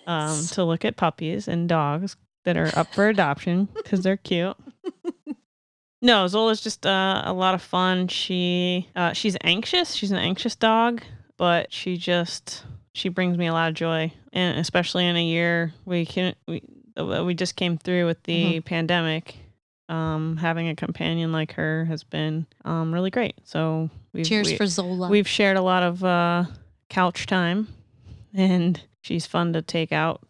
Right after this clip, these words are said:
Speaker 1: on walks and, and runs and hikes, and
Speaker 2: Yeah.
Speaker 1: she loves going to the doggy park whenever we get a chance.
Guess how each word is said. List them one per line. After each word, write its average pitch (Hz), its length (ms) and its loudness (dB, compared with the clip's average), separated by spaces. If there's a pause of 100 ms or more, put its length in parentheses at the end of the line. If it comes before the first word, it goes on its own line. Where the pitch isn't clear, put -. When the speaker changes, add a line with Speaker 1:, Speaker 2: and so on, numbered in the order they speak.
Speaker 1:
on 165 180 -2
walks 170 460 0
and, 170 340 -2
and 165 220 -2
runs 165 480 0
and 165 220 -2 (280)
hikes, - 540 2
and 180 480 0 (300)
Speaker 2:
Yeah. 180 160 -8
Speaker 1:
she 190 160 0
loves 180 240 2
going 180 320 2
to 175 420 0
the 170 420 0 (140)
doggy 180 380 2
park 165 380 2
whenever 175 420 -2
we 175 140 -2
get 170 200 -2
a - 60 -4
chance. - 600 -2